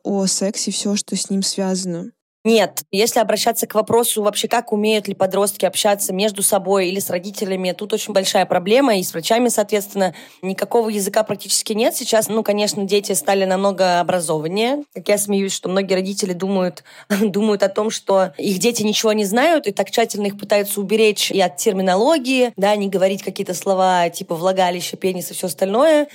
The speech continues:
Speaker 2: не рассказывают про секс, не рассказывают про контрацепцию в целях, опять-таки, профилактики, видимо, чтобы никто сексом никогда в жизни не занимался. Но я уверена, что подростки, конечно, в курсе. Я уверена, что они общаются, да, с помощью каких-либо специализированных терминов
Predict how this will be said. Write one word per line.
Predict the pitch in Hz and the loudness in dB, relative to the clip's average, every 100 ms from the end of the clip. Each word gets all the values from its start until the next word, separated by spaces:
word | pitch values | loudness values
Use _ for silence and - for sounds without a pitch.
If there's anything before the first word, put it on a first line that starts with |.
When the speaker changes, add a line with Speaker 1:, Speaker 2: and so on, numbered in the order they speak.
| - - _ | -16 -20 _
Speaker 2:
не | 185 | 0
рассказывают | 196 190 202 190 185 | 0 2 0 0 -4
про | 175 | -2
секс, | 185 254 302 311 - | 0 2 2 0 -4
не | 208 196 | 0 0
рассказывают | 196 196 190 180 | 0 -2 -2 -6
про | 165 | -8
контрацепцию | 180 175 175 - 294 - 254 | -6 -4 -2 0 0 -2 -4
в | - | 0
целях, | 220 208 202 | 0 2 0
опять-таки, | 196 196 196 175 190 | -2 -2 -4 -10 -8
профилактики, | 185 180 208 190 - - 185 | -8 -4 0 0 -2 -8 -8
видимо, | 165 175 | -4 -6
чтобы | - 170 | -6 -6
никто | 185 - | -6 -4
сексом | - 185 - | -4 -4 -4
никогда | 180 170 170 | -6 -2 -4
в | |
жизни | 170 175 | -4 -8
не | 165 | -6
занимался. | 175 185 170 160 170 156 _ | -4 0 -2 -2 -8 -10 _
Но | 190 220 262 254 | 0 4 4 4
я | 214 208 214 | 2 2 2
уверена, | 214 240 233 | 2 0 -2
что | - - | -6 -2
подростки, | 202 214 294 - | 0 0 -2 -2
конечно, | 202 202 220 208 190 | -2 0 -2 -2 -4
в | - | -2
курсе. | 269 - - 202 196 _ - | -4 -2 0 0 -2 _ -2
Я | 185 | 0
уверена, | 190 240 262 240 | 2 2 2 -2
что | - | 0
они | 220 220 | 2 2
общаются, | 220 - 214 202 196 180 | 2 0 2 2 -2 -6
да, | 170 196 | 0 0
с | |
помощью | 202 202 196 | 2 0 0
каких-либо | 196 214 - 190 | -2 -6 -4 -4
специализированных | - - 196 202 202 190 | -4 -4 -2 0 0 0
терминов | - 285 359 262 233 | 2 2 4 2 0